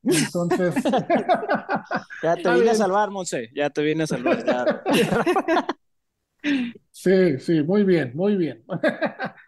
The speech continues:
Speaker 1: Bueno, vámonos. Villarreal más trescientos veinte, empate en más doscientos ochenta,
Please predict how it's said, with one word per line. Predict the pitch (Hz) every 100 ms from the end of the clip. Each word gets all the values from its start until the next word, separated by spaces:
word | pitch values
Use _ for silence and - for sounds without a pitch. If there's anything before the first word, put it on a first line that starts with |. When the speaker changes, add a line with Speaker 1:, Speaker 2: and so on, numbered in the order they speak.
| _
Speaker 1:
Bueno, | 220 226 160 -
vámonos. | 208 254 196 139 - _ _ _
Villarreal | 175 190 208 208 247 294 302 285 233
más | 226 214 208
trescientos | 190 190 226 214 214 190
veinte, | 254 269 277 277 269 -
empate | 175 175 214 220 226
en | 214
más | 185 170
doscientos | 170 190 202 220
ochenta, | 185 180 202 220 233 233